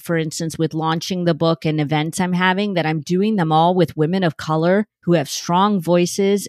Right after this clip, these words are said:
and strong platforms so that we can keep talking about these things in a way that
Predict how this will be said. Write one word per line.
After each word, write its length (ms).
and 180
strong 680
platforms 840
so 120
that 180
we 160
can 280
keep 480
talking 500
about 280
these 220
things 380
in 80
a 80
way 300
that 220